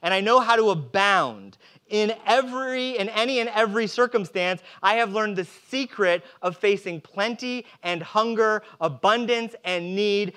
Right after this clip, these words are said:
I can do all things," through a Bible verse taken out of context. "I can do all things through him who strengthens me."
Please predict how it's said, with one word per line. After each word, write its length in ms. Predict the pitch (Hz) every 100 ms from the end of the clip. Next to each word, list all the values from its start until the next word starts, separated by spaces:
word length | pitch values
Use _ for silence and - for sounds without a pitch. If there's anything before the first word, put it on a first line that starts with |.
| - -
I 220 | 185 226
can 200 | 226 208
do 200 | 175 185
all 420 | - 220 240 233
things," 720 | 208 - 214 214 175 123 107 _ _ -
through 160 | 202
a 60 | 170
Bible 380 | 139 190 214 196
verse 220 | 196 185
taken 320 | - 190 180
out 140 | 170 156
of 60 |
context. 840 | - 139 117 101 - _ _ - _ _ _ _ _ _ _ _ _ - - _ _ _ _ _ _ _ _ _ _
"I 140 | 160 196
can 160 | 254
do 160 | 226 226
all 240 | 240 262
things 380 | 262 247 247 233
through 220 | - 220
him 280 | 190 220 226
who 200 | 214 220
strengthens 680 | - - 202 208 180 156 135
me." 200 | 123